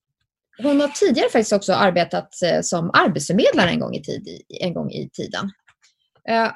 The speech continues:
och idag så kom det en nyhet om att, eh, det kommer bli sex tusen extra studieplatser på universitets- och högskolor i sommar,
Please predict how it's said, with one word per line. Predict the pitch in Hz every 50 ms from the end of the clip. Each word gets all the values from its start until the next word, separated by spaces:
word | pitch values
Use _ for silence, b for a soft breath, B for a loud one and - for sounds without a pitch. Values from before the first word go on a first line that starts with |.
| - _ -
och | - 254 233 - - - - - -
idag | - 277 214 165 - - 262 330 320 190 156 117 170 - 214 220 -
så | - - 214
kom | - 240 202 180
det | 180 180
en | 170 180 196
nyhet | 202 185 160 165 165 165 170 - -
om | - 175 156 151 151 -
att, | 156 160 147 _ - -
eh, | 180 165 160 156 147 135 139
det | 139 180
kommer | - - 247 233 254 247
bli | 220 220 214 208
sex | - - - 381 - - - -
tusen | 240 214 196 - 208 202 214
extra | - 220 - - - - - 185 175 175
studieplatser | - - - 220 180 165 170 165 - 294 311 302 - - 180 165
på | - 175 170
universitets- | 165 165 160 160 143 156 - 165 156 156 - -
och | 156
högskolor | 160 165 156 156 - - 254 226 180 160
i | - -
sommar, | 147 - - 208 175 180 214 285 262 160 - -